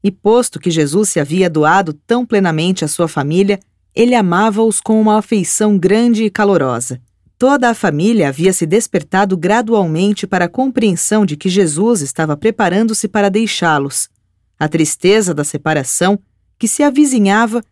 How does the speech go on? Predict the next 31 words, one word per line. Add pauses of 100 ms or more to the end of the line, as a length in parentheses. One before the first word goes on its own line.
(160)
era
atenuada
apenas
pela
maneira
gradativa
de
prepará-los
para
o
anúncio
da
sua
intenção
de
partir. (380)
Todos
percebiam
que
havia
mais
de
quatro
anos
que
ele
vinha
planejando
essa
separação
final.